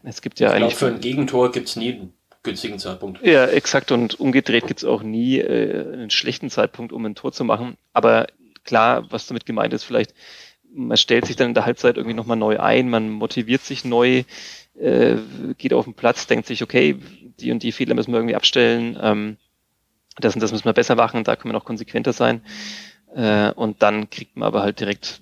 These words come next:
Speaker 1: ja, so ein Konter, kann man's eigentlich fast nicht nennen. Ähm, ich glaub, äh, wenn wir da ein bisschen auf den Fehler eingehen, Stefan Leitl hat gesagt, dass man auf dieser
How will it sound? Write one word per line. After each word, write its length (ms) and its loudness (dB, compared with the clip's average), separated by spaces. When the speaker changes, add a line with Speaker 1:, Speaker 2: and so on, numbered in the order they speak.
Speaker 1:
ja, 380 -4
so 200 -10
ein 280 -16
Konter, 800 4
kann 120 -8
man's 120 4
eigentlich 160 4
fast 220 -6
nicht 140 -6
nennen. 460 0
Ähm, 280 -2
ich 80 -20
glaub, 320 0
äh, 380 2
wenn 140 -10
wir 80 -2
da 180 6
ein 80 0
bisschen 200 -8
auf 80 -6
den 100 -4
Fehler 260 2
eingehen, 240 0
Stefan 240 -6
Leitl 240 0
hat 80 -2
gesagt, 280 -4
dass 160 0
man 140 2
auf 160 0
dieser 440 0